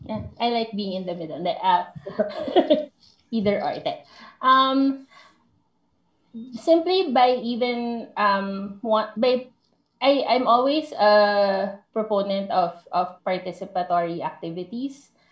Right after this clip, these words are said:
Um, whether you do it with a small group, whether you do it in public, whether you do it in private. Um, pero ikaw yung nakakaalam nga kung ano yung limits mo. I think I'll, I'll always go back to that because, um,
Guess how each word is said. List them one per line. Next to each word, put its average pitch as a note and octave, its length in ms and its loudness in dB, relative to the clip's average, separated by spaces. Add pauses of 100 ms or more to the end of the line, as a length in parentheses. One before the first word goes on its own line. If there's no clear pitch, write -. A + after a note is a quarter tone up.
(320)
Um, F3+ 800 -2
whether A3+ 480 2
you A3 240 -4
do G#3 240 -2
it G3+ 160 -4
with G3 180 -6
a G3 80 0
small G3 380 -4
group, D#4 320 -4
whether G#3 240 4
you G3+ 140 -4
do F#3 140 -8
it F3 120 -10
in G3 140 -12
public, F3+ 420 -4
whether F3+ 200 -6
you F#3 160 -8
do F3 180 -10
it E3+ 140 -10
in G3 200 -14
private. D3 560 -10 (480)
Um, G3+ 480 2
pero C4+ 320 2
ikaw A3+ 240 2
yung A3 240 -2
nakakaalam F3 720 -2
nga D#3+ 240 -6 (240)
kung E3+ 160 0
ano A3 160 4
yung G#3+ 240 2
limits F3+ 320 -6
mo. G#3 80 -8
I A#3+ 160 -2
think D4 160 4
I'll, F3 100 4
I'll A#3+ 300 6
always C#4 180 0
go C4 160 0
back F3 240 0
to F3 80 -6
that E3+ 240 -4
because, G3+ 480 -4 (540)
um, A3+ 580 0